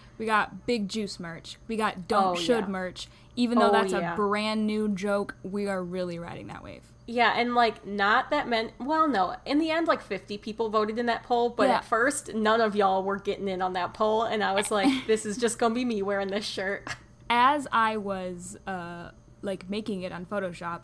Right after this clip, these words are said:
Speaker 1: I was like, "Okay, I wanna see how many people actually said yes to this." And it was, like, eighty-seven percent of people, and I was like, "Okay, cool." <laughs>
Speaker 2: Yeah. We also have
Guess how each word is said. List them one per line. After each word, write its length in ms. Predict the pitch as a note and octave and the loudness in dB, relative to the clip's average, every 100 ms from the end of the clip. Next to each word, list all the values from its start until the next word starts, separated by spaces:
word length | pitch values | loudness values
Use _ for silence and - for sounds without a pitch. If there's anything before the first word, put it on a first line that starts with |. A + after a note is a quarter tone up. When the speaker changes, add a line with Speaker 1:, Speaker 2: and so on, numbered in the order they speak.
| - | -6
Speaker 1:
I 100 | F#3+ | -6
was 240 | F#3+ F#3 | -6 -8
like, 320 | F#3 F3 - - F#3+ | -10 -10 -12 -14 -12
"Okay, 180 | F#3+ F3 | -10 -6
I 120 | F#3+ | -4
wanna 180 | A3 G#3+ | -4 -4
see 100 | G#3 | -4
how 80 | F#3+ | -4
many 80 | F#3 | -6
people 200 | F3+ E3+ | -8 -8
actually 400 | D#3+ D3+ - F3+ | -8 -8 -10 -12
said 160 | F#3 F#3+ | -10 -10
yes 140 | F#3+ | -10
to 60 | - | -10
this." 160 | F3+ | -8
And 80 | A#3 | -4
it 60 | D#4+ | -2
was, 80 | F#4 | 0
like, 140 | G4+ - | -2 -2
eighty-seven 480 | A3+ A#3+ A3 F#3+ F3+ | -4 -2 -2 -4 -4
percent 320 | F3+ E3+ D#3 | -8 -8 -10
of 100 | E3+ | -10
people, 240 | - - | -12 -10
and 120 | E3 D3+ | -10 -8
I 20 | |
was 80 | F3 | -8
like, 140 | - | -8
"Okay, 240 | E3 E3 - | -10 -10 -16
cool." 260 | - C4 C4 - | -4 0 0 -4
<laughs> 140 | - G3+ | -12 -4
Speaker 2:
Yeah. 200 | A#3 - - - - - A#3 | -2 -2 -12 -20 -20 -16 -8
We 120 | B3+ | -2
also 360 | A#3+ C#4 C4+ F4 | 2 4 4 2
have 460 | F#3 F#3+ F3 G3 | 2 0 0 -6